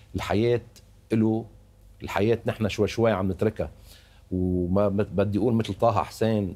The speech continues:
"لن أعيش في جلباب أبي." ما لازم يكون كل ولد على صورة بيه وأمه. يستفيد من تجربة بيه وأمه، بيستفيد منهم، بيشوفوا شو خبرتهم بالحياة. بس هو لازم يكون شخصيته. ما بقدر أنا أفرض عليه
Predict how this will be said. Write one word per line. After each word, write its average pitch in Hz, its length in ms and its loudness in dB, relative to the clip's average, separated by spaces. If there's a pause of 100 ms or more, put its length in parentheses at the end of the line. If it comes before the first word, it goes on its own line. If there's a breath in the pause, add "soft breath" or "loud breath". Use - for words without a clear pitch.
(120)
"لن 113 240 0
أعيش 110 380 -2
في 107 180 -2
جلباب 101 460 0
أبي." 95 340 -4 (440 soft breath)
ما 123 200 4
لازم 127 340 2
يكون 110 360 -2
كل 120 260 0
ولد 110 280 2
على 98 160 2
صورة 104 320 -2
بيه 98 260 0
وأمه. 90 380 -2 (680 soft breath)
يستفيد 135 560 0
من 117 140 2
تجربة 98 400 0
بيه 87 260 -2
وأمه، 82 420 -2 (360)
بيستفيد 120 520 -2
منهم، 101 220 0
بيشوفوا 101 440 -4
شو 139 140 -2
خبرتهم 110 440 -2
بالحياة. 92 440 -2 (600 loud breath)
بس 101 300 -2
هو 151 260 2
لازم 120 340 2
يكون 127 380 0
شخصيته. 98 580 -4 (440 soft breath)
ما 107 120 4
بقدر 120 440 0
أنا 117 260 2
أفرض 120 320 0
عليه 113 360 0